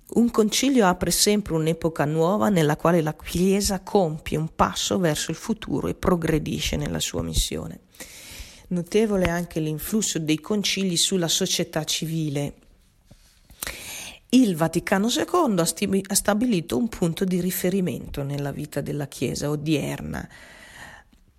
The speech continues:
e si è pronunziato su importanti argomenti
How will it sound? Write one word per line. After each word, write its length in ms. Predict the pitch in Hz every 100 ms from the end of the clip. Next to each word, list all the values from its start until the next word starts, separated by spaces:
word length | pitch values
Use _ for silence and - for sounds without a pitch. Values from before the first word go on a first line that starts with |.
| _ _ _ - _ _ _ _ - - _
e 680 | 170 160 147 147 147 147 -
si 180 | - 185
è 80 | 160
pronunziato 720 | 165 170 214 233 226 214 185
su 180 | - 190
importanti 800 | 180 175 - - 196 170 -
argomenti 880 | 156 147 156 160 143 147 143 - 277